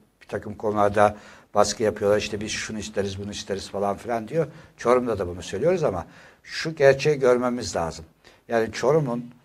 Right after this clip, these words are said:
e, bir takım ilçelerinin, işte Laçin gibi, işte İskilip gibi falan ilçelerinin, e, hani bir takım böyle fabrika tarzı, üretim tarzı yatırımlar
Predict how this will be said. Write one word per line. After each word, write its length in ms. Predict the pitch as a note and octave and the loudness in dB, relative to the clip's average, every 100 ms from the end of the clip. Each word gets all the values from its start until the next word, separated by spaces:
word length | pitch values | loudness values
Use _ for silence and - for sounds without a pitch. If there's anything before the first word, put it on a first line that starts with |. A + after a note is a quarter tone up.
| _ - | _ -2
e, 260 | G#2 G#2 F#2+ - | 2 4 2 -4
bir 100 | - | -4
takım 320 | C3+ C#3 C3+ | -4 -2 -4
ilçelerinin, 800 | - A#2+ A#2+ B2+ G2+ F#2 F2 A#2 - _ | -4 -8 -4 0 2 2 0 -8 -14 _
işte 220 | - F#2+ | -10 -2
Laçin 340 | G2+ G#2+ A2+ F2 | 0 0 -2 -10
gibi, 280 | D#2 D2+ - _ | -12 -14 -20 _
işte 160 | - | -12
İskilip 480 | F2 - - A#2 G2 | -10 -8 -6 -6 -8
gibi 220 | F2+ E2 | -12 -12
falan 340 | E2 G2+ G2 F#2+ | -10 -6 -6 -6
ilçelerinin, 640 | G#2+ - G#2+ G2 A2 D#3+ - - - - _ _ _ _ | -6 -4 0 0 0 -8 -10 -20 -20 -20 _ _ _ _
e, 240 | F#2 F#2 F2+ - _ | -10 -8 -8 -10 _
hani 420 | - F2+ A2 A#2 | -20 -10 -8 -8
bir 80 | A#2 | -6
takım 400 | B2 C#3 C#3 C#2+ - _ _ - | -6 -4 -4 -6 -16 _ _ -2
böyle 240 | G#2+ A#2+ | 2 4
fabrika 720 | A#2+ A#2 A#2+ A#2 - A#2+ A#2 - | 2 0 -2 -2 0 2 2 -2
tarzı, 580 | - G#2+ G#2 G2+ G#2 G2+ A2+ | 0 2 2 -2 -2 -2 -2
üretim 320 | G#2 G2+ A2 | -4 -4 -12
tarzı 400 | - G2+ G2 F#2 | -2 0 0 -2
yatırımlar 800 | F#2+ G2+ - G#2 G#2 A2 A2+ | 0 -2 0 -2 0 0 0